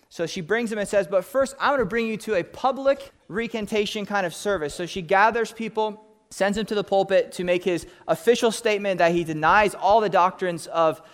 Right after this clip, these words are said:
the Protestant Reformation of by faith alone, embraces the Pope and the Catholic Church before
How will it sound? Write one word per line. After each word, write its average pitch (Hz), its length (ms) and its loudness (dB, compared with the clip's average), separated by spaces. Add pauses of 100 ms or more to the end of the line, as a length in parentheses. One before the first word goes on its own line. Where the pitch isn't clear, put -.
(200)
the 139 80 -10
Protestant 180 480 2
Reformation 156 720 -4
of 127 120 -4 (280)
by 139 120 4
faith 180 360 -2
alone, 139 400 -2 (400)
embraces 160 880 0 (480)
the 151 100 -10
Pope 143 340 -2
and 143 180 -6
the 135 40 -8
Catholic 131 480 -6
Church - 500 -8 (240)
before 160 540 0